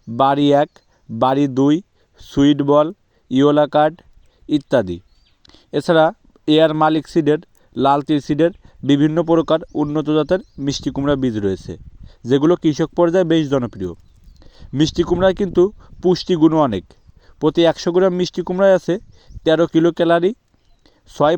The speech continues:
পয়েন্ট পাঁচ গ্রাম কার্বোহাইড্রেট। এছাড়া বিভিন্ন ধরনের পুষ্টি উপাদান মিষ্টি কুমড়োর ভিতরে কিন্তু বিদ্যমান। মিষ্টি কুমড়ো দুইভাবে চাষ করা যায়, একটি হচ্ছে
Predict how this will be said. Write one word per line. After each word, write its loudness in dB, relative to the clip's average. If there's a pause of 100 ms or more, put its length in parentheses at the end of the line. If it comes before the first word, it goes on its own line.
পয়েন্ট 2
পাঁচ 2 (100)
গ্রাম 0 (100)
কার্বোহাইড্রেট। -2 (840)
এছাড়া 0 (100)
বিভিন্ন 0 (120)
ধরনের 2
পুষ্টি -2
উপাদান 0 (360)
মিষ্টি -4
কুমড়োর 0
ভিতরে -2
কিন্তু -8 (100)
বিদ্যমান। -4 (840)
মিষ্টি -4
কুমড়ো 2 (340)
দুইভাবে 4
চাষ -2
করা -4
যায়, -8 (400)
একটি -2
হচ্ছে 0